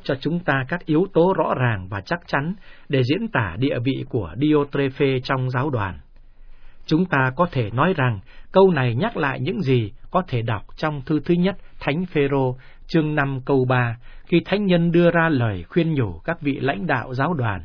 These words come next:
như sau: "Anh em hãy chăn dắt đoàn chiên mà Thiên Chúa đã trao phó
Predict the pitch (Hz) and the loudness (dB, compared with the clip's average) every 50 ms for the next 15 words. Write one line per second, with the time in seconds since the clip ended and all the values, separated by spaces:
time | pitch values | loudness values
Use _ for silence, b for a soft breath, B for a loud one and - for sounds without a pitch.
0 | 76 87 104 127 131 127 - - 127 117 117 113 - - - - - - - - | -8 -6 -2 -2 -2 -2 -2 -4 -4 -4 -4 -4 -8 -12 -16 -16 -16 -16 -16 -16
1 | b b b b b b b b b b b b b - 165 180 190 175 160 160 | b b b b b b b b b b b b b 0 0 2 2 2 2 2
2 | 160 156 143 143 - - - - 165 160 160 156 180 165 - - 139 131 117 107 | 2 0 0 -2 -2 -2 -2 -2 0 0 0 2 0 0 0 -2 -2 -2 -2 -2
3 | 92 85 - - - 156 147 143 143 143 - b b b b - 135 131 131 185 | -2 -6 -8 -4 -2 0 0 0 -2 -4 -10 b b b b -4 -4 0 4 6
4 | 185 190 190 180 - 180 196 190 208 202 175 - 185 170 165 160 160 - 156 143 | 6 6 6 4 4 2 2 2 2 -2 0 0 2 2 2 0 -2 -2 0 0
5 | 147 180 | 0 0